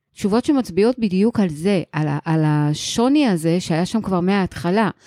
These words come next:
רק שכשאנחנו מאוהבים ונמצאים בשלב הרומנטי הזה, אנחנו אוהבים את השוני הזה, אנחנו אוהבים את הלא מוכר,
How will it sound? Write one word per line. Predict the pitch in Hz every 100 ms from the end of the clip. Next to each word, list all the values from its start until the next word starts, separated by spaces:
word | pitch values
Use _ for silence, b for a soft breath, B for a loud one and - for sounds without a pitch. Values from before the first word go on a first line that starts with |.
| B B B
רק | 160 -
שכשאנחנו | 175 - 151 190 - 269
מאוהבים | 196 156 151 175 208 165
ונמצאים | 147 147 160 156 196
בשלב | 170 - 160
הרומנטי | 190 156 143 151 190 240
הזה, | 240 240 254 B B B
אנחנו | 185 - 220
אוהבים | 226 233 359
את | 381
השוני | 170 - 151 151 147
הזה, | 151 160
אנחנו | 165 - 185
אוהבים | 175 175 254 269
את | 226
הלא | 208
מוכר, | 208 196 - 202 185